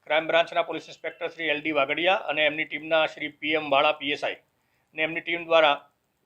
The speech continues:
એ જ દિવસથી સતત પ્રયત્નો કરવામાં આવ્યા. જે બનાવ છે એના નજીકમાં આવેલા સી સી ટી વી કેમેરા, અ, સર્ચ કરવામાં આવ્યા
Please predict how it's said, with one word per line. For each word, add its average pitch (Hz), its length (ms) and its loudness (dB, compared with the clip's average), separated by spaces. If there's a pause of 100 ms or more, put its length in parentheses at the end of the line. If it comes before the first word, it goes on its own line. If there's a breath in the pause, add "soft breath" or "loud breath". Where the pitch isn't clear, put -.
એ 165 140 -6
જ 165 120 -8
દિવસથી 170 600 -2
સતત 170 440 -6 (240)
પ્રયત્નો 151 400 -4
કરવામાં 170 1000 2
આવ્યા. 180 260 4 (1000)
જે 175 180 2
બનાવ 175 400 6
છે 196 200 -2 (180)
એના 175 300 0
નજીકમાં 180 440 -2
આવેલા 180 200 4
સી 165 140 -8
સી 180 120 -12
ટી 185 100 -12
વી 180 100 -6
કેમેરા, 180 500 4 (800)
અ, 139 220 -6
સર્ચ 156 340 -6
કરવામાં 165 340 2
આવ્યા 175 260 0